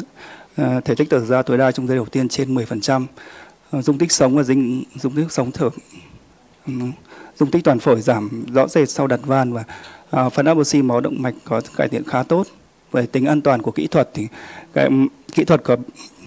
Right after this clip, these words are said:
biến chứng ít và nhẹ và không có tử vong. Các biến chứng được xử trí bằng phương pháp nội khoa. Và trên đây là một số hình ảnh minh họa, ờ, sau đặt van. Hình ảnh thứ nhất là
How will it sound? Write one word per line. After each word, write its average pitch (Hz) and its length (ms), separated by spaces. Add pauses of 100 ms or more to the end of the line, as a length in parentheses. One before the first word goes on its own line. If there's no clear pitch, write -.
(320)
biến 131 160
chứng 131 380
ít 202 240
và 123 80
nhẹ 120 320
và 117 80
không 135 220
có 123 160 (560)
tử 123 120
vong. 127 200
Các 143 120
biến 127 140
chứng 131 140
được 139 140
xử 117 160
trí 113 180
bằng 127 140
phương 131 200
pháp 151 140
nội 135 160
khoa. 127 260 (720)
Và 127 100
trên 139 200
đây 139 100
là 131 80
một 120 100
số 120 220
hình 139 160
ảnh 113 300
minh 143 160
họa, 135 240 (640)
ờ, 120 240
sau 139 220
đặt 123 140
van. 127 240 (200)
Hình 131 140
ảnh 113 100
thứ 113 100
nhất 160 200
là 160 100